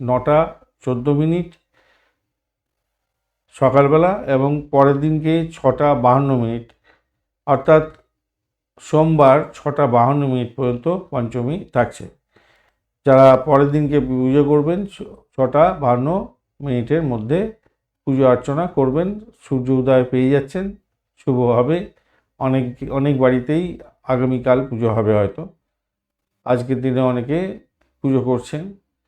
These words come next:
তো শুভ যেটা অশুভ, শু-, শুভ তো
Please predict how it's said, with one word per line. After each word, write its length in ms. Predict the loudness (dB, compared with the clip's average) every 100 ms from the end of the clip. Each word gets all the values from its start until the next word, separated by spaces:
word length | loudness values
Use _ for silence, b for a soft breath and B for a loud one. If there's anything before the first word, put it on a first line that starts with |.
| _ _ -6
তো 60 |
শুভ 440 | -4 -2 -4 -4 -8
যেটা 480 | -8 -2 0 0 0
অশুভ, 500 | -2 -2 -4 -6 -12
শু-, 360 | -14 -12 -12
শুভ 440 | -14 -6 -2 0 0
তো 200 | 0